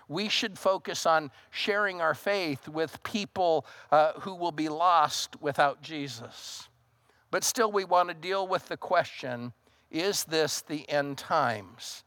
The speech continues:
And I know I can't answer all of the questions in one message, but I want to talk to you about the book of Revelation and about what it teaches us about what will happen when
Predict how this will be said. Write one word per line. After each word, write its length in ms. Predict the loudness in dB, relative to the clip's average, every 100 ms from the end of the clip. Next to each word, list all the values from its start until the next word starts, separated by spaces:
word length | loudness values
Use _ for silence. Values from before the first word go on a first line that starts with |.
| _ -20 -6 0
And 160 | 2
I 80 | 2
know 280 | 2 2 2
I 100 | 0
can't 340 | 0 0 2
answer 440 | 0 0 0 -2 2
all 300 | 6 6 4
of 100 | -2
the 80 | -6
questions 600 | -2 0 0 -2 -10 -8
in 160 | -4 0
one 220 | 0 2
message, 640 | 0 0 -4 -10 -12 -18 -20 -20 -16 0
but 140 | 4
I 80 | 4
want 340 | 2 0 0 -2 _
to 140 | -4 0
talk 340 | 6 6 6
to 120 | -6
you 220 | -6 -4 -2
about 500 | 4 6 6 4 -6
the 80 |
book 260 | -4 -4 -2
of 100 | 2
Revelation 840 | 2 2 0 0 0 -4 -6 -8 -12 -20 -10 0
and 120 | 4
about 340 | 6 6 6 2
what 160 | 2
it 80 | 0 -8
teaches 560 | -6 -6 -6 -6 -2
us 280 | -2 0 0
about 360 | 4 4 4 2
what 180 | 2
will 200 | 2 -2
happen 760 | 0 4 4 2 -6 -6 -6 -10 -18 -20 _
when 440 | 2 4 4 0